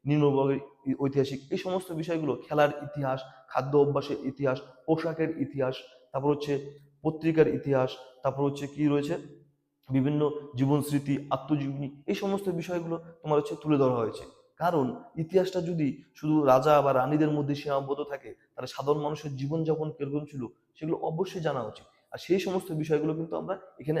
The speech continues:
আলোচনা করব। তারপরে থাকবে হচ্ছে আমাদের ভারতবর্ষের যে স্বাধীনতা আন্দোলনের জন্য কি কি আন্দোলন হয়েছিল, কি কি বিপ্লব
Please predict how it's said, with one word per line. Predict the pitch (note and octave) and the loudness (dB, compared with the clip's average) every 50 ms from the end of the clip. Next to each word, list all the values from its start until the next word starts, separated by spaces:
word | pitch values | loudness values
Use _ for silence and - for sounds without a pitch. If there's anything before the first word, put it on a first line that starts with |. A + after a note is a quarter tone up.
| - - C#3+ | 0 0 0
আলোচনা | C#3+ C#3 C3+ C#3 C3+ B2 | 0 0 0 0 -2 -4
করব। | A#2 - A#2+ G#2+ G#2+ A2+ - _ _ | -4 -6 -8 -12 -12 -14 -16 _ _
তারপরে | - F3+ F#3 F#3 F#3 - F3+ F3 E3 | -2 0 0 0 0 -2 -2 -2 -2
থাকবে | - D3+ D3+ D3 D3 | -2 -4 -4 -4 -6
হচ্ছে | C#3+ - D3 C#3 | -6 -6 -6 -4
আমাদের | C#3 C#3+ D3 C#3+ C#3+ - - - _ - | -2 0 0 0 -2 -6 -12 -14 _ 0
ভারতবর্ষের | C3 C3 C3+ C#3 C#3+ C#3+ C#3 - C#3+ C3+ B2+ - - _ - | 2 2 2 2 0 -4 -4 -4 -4 -6 -6 -8 -14 _ -18
যে | C3+ - | -16 -10
স্বাধীনতা | - - C3+ C#3 C3+ C#3 C#3 C#3 - - - | -6 -4 -2 0 0 0 0 0 -2 -2 -4
আন্দোলনের | B2+ C3 B2+ B2 B2+ B2+ B2+ C3 C3 C3 - _ _ - | -4 -2 -2 -2 0 -2 -2 -4 -4 -8 -12 _ _ -6
জন্য | C#3 C#3 C#3 C3+ C3+ - | -4 -2 -2 -2 -4 -6
কি | F3 E3+ E3+ | -8 -10 -6
কি | E3+ E3+ | -2 -2
আন্দোলন | - - C3 C#3 C3+ C#3+ C#3 C3 B2+ | -2 -2 -2 -4 -2 -2 -2 -2 0
হয়েছিল, | C3 C#3 C#3+ C#3 C#3+ B2+ A#2+ G#2+ - - - _ | 0 2 2 2 0 -2 -6 -6 -8 -12 -18 _
কি | - E3 D#3+ | -10 -10 -8
কি | - E3 D#3+ | -4 -4 -2
বিপ্লব | C#3+ D3+ C#3+ - - D3 C3+ | -2 -2 -2 -4 -4 -6 -6